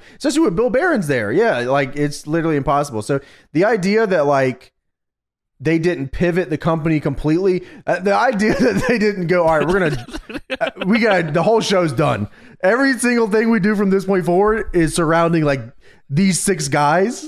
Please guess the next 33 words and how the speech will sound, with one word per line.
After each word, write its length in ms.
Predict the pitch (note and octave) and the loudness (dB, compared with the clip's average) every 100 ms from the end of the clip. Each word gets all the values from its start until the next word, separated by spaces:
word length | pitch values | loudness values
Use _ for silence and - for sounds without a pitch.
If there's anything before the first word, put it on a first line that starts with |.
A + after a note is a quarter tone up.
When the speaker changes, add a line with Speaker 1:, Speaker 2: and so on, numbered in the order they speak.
| F4+ F#4 | -8 -4
Speaker 2:
Especially 220 | F#3+ D#3+ | 0 0
Speaker 1:
is 160 | C3+ | 0
Speaker 2:
when 100 | D4 | -4
your 100 | B3 | -6
name 180 | G3 G3+ | -6 -6
is 100 | E3+ | -6
Total 380 | - F3 G3 G#3 | -6 -4 -4 -4
Nonstop 440 | E3 D3 D3 D3 C3 | -4 -6 -6 -6 -4
Action. 440 | C#3 G3 F#3 F2 - _ _ _ _ _ - - - | -6 -8 -12 -14 -18 _ _ _ _ _ -16 -14 -10
Speaker 1:
Yeah, 220 | D3 A3+ A3 | -2 0 2
Speaker 2:
You 0 | |
are, 20 | D3 | 0
Speaker 1:
exactly. 640 | F3+ A4 F#4+ E4+ B2+ F#2 - _ _ | 2 2 4 2 0 -6 -14 _ _
Speaker 2:
like, 160 | D#3 D3 | -10 -8
you 160 | G3+ A3+ | -6 -6
are 140 | F3+ | -6
pigeonholing 600 | - G3+ A3+ G3+ D3 C3+ | -6 -6 -6 -6 -4 -4
yourself 380 | A#2+ - C3 B2+ | -6 -6 -6 -6
to 180 | C3 B2 | -8 -6
always 580 | B2 D3 D#3 D#3+ D3 D3+ | -6 -4 -4 -6 -6 -6
have 280 | C#3 C3+ | -6 -8
shit 220 | - C3 G#2+ | -8 -8 -8
rocking. 600 | A2+ C3 C#3+ F#2 E2+ _ _ _ - | -6 -8 -8 -14 -16 _ _ _ -12
And 160 | B2 | -8
when 140 | C#3+ C#3+ | -6 -6
you're 80 | C#3 | -6
not, 420 | C#3+ G3 C3+ A#2+ _ _ _ - | -4 -4 -6 -10 _ _ _ -18
you 280 | B2+ D3 F#3 | -10 -6 -4
are 100 | F3+ | -6
just 300 | D#3 D#3+ - | -6 -10 -10
looking 340 | D3+ F#3 G3 F3 | -10 -8 -8 -10
for 140 | F3 | -10
trouble. 500 | F3+ C#4 G#4+ C#4 | -6 -8 -8 -12